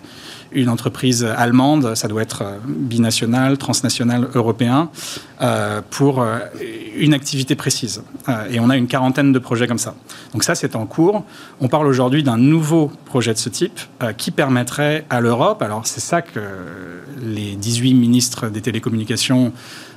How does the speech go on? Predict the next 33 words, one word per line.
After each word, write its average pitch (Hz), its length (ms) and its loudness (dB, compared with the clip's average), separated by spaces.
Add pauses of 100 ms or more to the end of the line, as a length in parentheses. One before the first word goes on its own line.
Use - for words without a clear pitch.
de 117 200 2
l'Union 123 340 6
européenne, 120 640 2
enfin 107 220 -6
de, 107 100 -8
de 110 180 -4
vingt, 127 320 0
de 123 120 0
dix-huit 131 340 2
États 127 160 0
membres 123 460 4
ont 123 100 4
lancé, 123 400 2
euh, 107 80 -2 (460)
à 123 80 0
la 117 80 2
fin 143 160 0
de 139 60 6
l'année 123 140 2
dernière, 131 460 4
c'est - 160 0
l'idée 127 300 2
qu'un 110 640 -2
nouveau 156 480 6
projet 135 480 2
important 127 560 2
d'intérêt 117 340 0
commun 135 400 2 (400)
pourrait 135 220 2
permettre 131 400 2
à 117 60 0
l'Europe, 127 400 0
euh, 113 100 0